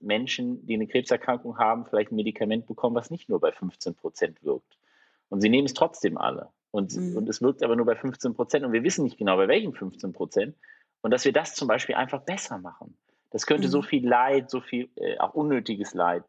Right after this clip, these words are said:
Speaker 1: reduzieren. Und ich finde uns da sehr, ja, ich finde uns da, ich empfinde uns, und das nehme ich die gesamte europäischen Diskurs und wir als Deutsche ganz vorne mit dabei,
Speaker 2: Mhm.
Speaker 1: ich finde uns da als sehr, sehr schwierig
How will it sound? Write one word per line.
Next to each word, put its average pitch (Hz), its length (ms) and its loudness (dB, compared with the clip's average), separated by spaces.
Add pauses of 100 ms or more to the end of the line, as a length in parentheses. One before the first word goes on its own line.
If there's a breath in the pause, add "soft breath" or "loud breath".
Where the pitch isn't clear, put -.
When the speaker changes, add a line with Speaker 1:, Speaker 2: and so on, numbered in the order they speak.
(120)
Speaker 1:
reduzieren. 92 720 -2
Und 92 120 -6
ich - 140 -14
finde - 220 -8
uns 101 140 -10
da 98 160 4
sehr, 110 560 2 (1040)
ja, 147 500 2
ich - 160 -14
finde 143 180 -6
uns 127 100 -6
da, - 160 4
ich 123 160 -8
empfinde 143 400 -2
uns, 160 380 -6
und 110 100 -4
das 107 240 -4
nehme 117 160 -2
ich 120 40 -8
die 110 80 -4
gesamte 113 380 0
europäischen 107 560 -2
Diskurs 127 460 0
und 95 140 -8
wir 104 180 4
als - 140 -4
Deutsche 104 340 0
ganz 95 180 -4
vorne 101 240 -6
mit 95 160 -10
dabei, 101 400 0
Speaker 2:
Mhm. 190 420 -6
Speaker 1:
ich - 100 -20
finde 220 200 -2
uns - 160 -6
da 62 120 2
als 65 200 -2
sehr, 101 260 2
sehr 104 140 0
schwierig 123 540 -2